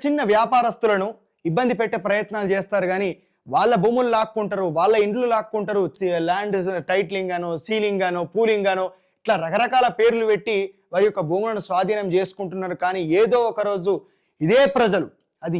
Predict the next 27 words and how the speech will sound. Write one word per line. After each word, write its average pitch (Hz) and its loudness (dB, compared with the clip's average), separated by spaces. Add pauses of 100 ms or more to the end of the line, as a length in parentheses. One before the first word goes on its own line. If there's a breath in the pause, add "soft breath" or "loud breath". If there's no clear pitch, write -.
(100)
ఏ 233 6
పార్టీ 233 0
అయినా 254 2
కావచ్చు, 214 2 (180)
ఈ 160 0
దేశంలో 214 0
ఉన్నటువంటి 208 -2
అధికారంలో 196 -2
ఉన్నటువంటి 202 -6
పార్టీయే 196 -2
కావచ్చు, 185 -4
లేనటువంటి 185 -4
పార్టీ 180 -2
అయినా 170 -4
కావచ్చు, 170 -4 (520 soft breath)
అక్రమాలకు 277 2
పాల్పడి 226 2 (140)
పేద 208 -2 (200)
ప్రజలను 214 -2
ఇబ్బంది 196 -2
పెడితే 196 -2 (420 soft breath)
ఏదో 226 4
ఒక 262 2
రోజు 233 0 (120)
చాప 208 0
కింద 214 -4
నీరులాగా 226 2